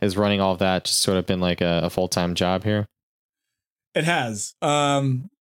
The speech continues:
Speaker 2: 'cause you really wanna stay on top of it. And, you know, with any kind of Kickstarter, I feel the beginning and end is the most important. 'Cause, you know, ours is
Speaker 1: Mm-hmm.
Speaker 2: going two months, which looking back, maybe a little too long.
Speaker 1: It's two months.
Speaker 2: But
Speaker 1: Oh, shit. I didn't even realize that. <laughs>
Speaker 2: Yeah.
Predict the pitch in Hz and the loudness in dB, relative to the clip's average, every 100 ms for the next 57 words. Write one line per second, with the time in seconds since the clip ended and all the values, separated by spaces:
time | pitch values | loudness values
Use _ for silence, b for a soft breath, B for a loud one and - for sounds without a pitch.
0 | - 165 160 196 208 185 151 160 156 139 | -4 -2 2 2 2 2 0 0 0 2
1 | 156 143 139 139 - 160 151 147 143 143 | 2 2 2 0 -2 -2 0 0 2 2
2 | 135 135 B B B - 135 202 190 170 | 0 -4 B B B -2 0 2 2 0
3 | 135 151 147 156 139 127 127 123 - - | 0 -2 -2 0 2 2 0 -2 -6 -2
4 | 131 131 151 139 135 127 127 143 160 147 | -2 0 0 2 0 0 0 0 2 0
5 | 131 147 143 131 123 123 123 120 123 113 | -2 -2 0 2 0 0 0 0 0 0
6 | 120 113 104 104 B B B 139 139 135 | 0 0 -2 -4 B B B 0 2 4
7 | 160 190 - 147 131 113 147 127 131 147 | 2 4 2 2 2 0 0 2 0 0
8 | 139 120 - - 131 127 120 117 117 - | -2 -4 -4 -4 -2 0 0 0 0 0
9 | 117 110 104 107 110 - - 170 185 190 | 0 2 0 0 -2 -4 -2 0 2 2
10 | 190 196 _ _ _ - - - - 135 | 2 0 _ _ _ -6 -2 0 2 4
11 | - 170 98 - 95 95 104 87 104 87 | 4 4 2 0 0 0 0 0 0 0
12 | - 92 - - 226 _ - - 143 143 | -2 -2 -2 -4 -4 _ -20 -4 -2 0
13 | 104 | -4